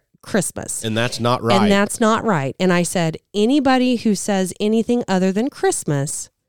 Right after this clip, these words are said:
Speaker 1: is wrong." Because
Speaker 2: Happy holidays.
Speaker 1: Yeah, because Christmas is about Jesus, cel-, celebrating Jesus's birth, and Jesus is Christ,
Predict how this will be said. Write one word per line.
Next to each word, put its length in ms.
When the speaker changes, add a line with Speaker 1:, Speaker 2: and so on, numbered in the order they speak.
Speaker 1:
is 180
wrong." 340
Because 180
Speaker 2:
Happy 140
holidays. 720
Speaker 1:
Yeah, 240
because 720
Christmas 500
is 140
about 260
Jesus, 400
cel-, 460
celebrating 720
Jesus's 460
birth, 420
and 180
Jesus 340
is 140
Christ, 500